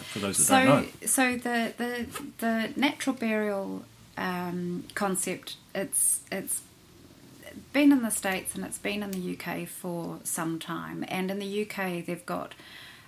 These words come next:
Speaker 2: I think, two hundred and fifty or more established, um, natural burial sites, and, and, um, the U S is, is, um, has got, got a lot of developed as well.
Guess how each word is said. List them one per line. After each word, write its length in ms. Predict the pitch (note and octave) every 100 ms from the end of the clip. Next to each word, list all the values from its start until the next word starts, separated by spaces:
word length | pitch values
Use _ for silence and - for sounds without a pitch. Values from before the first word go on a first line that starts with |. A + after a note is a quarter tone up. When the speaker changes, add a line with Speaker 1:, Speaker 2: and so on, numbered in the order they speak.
| -
Speaker 2:
I 40 |
think, 260 | F3+ F3 -
two 200 | - G3
hundred 240 | F#3 E3+
and 100 | D#3+
fifty 320 | - D#3+ -
or 100 | F3
more 520 | F3 F3+ F#3 F3 E3 -
established, 840 | - - E3 D#3+ D#3 - - - - -
um, 340 | E3+ E3 E3
natural 360 | F#3 E3 - F3
burial 320 | E3+ D#3+ D#3+
sites, 420 | D#3+ D#3 D3 -
and, 240 | E3+ E3+ E3+
and, 480 | F3 E3+ E3+ E3 -
um, 200 | F3 E3+
the 80 | E3
U 220 | E3+ E3+
S 220 | E3 - E3+
is, 320 | E3 - -
is, 440 | E3+ D#3+ - - -
um, 360 | E3 D#3+ E3+
has 220 | - E3+ -
got, 340 | D3+ - -
got 100 | D#3+
a 40 |
lot 140 | E3 D#3+
of 120 | D3+
developed 360 | D#3 D#3+ - E3+
as 120 | F3+
well. 200 | E3